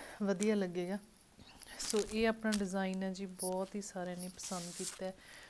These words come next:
ਤੇ ਬਹੁਤ ਹੀ ਸੁਪਰ ਹਿੱਟ ਡਿਜ਼ਾਈਨ ਹੈ। ਔਰ ਅਸੀਂ ਇਹਨਾਂ, ਇਸ ਦੇ ਸੂਟ ਦੇ ਬਹੁਤ ਹੀ ਜ਼ਿਆਦਾ ਸੂਟ ਬਣਾ ਚੁੱਕੇ ਹਾਂ, ਬਣਾ ਚੁੱਕੇ ਹਾਂ।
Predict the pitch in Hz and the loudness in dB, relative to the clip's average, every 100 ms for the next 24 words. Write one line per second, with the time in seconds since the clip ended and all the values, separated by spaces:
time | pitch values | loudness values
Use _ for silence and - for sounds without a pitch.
0 | - 202 180 190 185 208 - 190 - 190 | -10 -8 -4 -2 0 -2 -4 -8 -4 -2
1 | 190 180 180 - 180 175 175 180 202 - | -2 -4 -10 -6 -6 -6 -6 -6 -6 -14
2 | - - - 190 175 170 180 180 180 180 | -20 -18 -8 -2 -2 -2 -2 0 0 -4
3 | - 196 190 190 170 185 - 190 - 185 | -4 -4 -2 -2 -2 -4 -2 -4 -4 -8
4 | 175 175 175 185 196 202 208 185 180 180 | -8 -8 -8 -2 -2 -2 -4 -2 0 0
5 | 180 185 175 180 180 175 - - 196 202 | -2 -8 -6 -8 -6 -6 -10 -10 -4 -4
6 | 214 - - - - - - - 196 185 | -6 -14 -20 -20 -20 -20 -16 -6 -2 2
7 | 185 180 - - 208 214 | 0 -2 -8 -6 -2 -2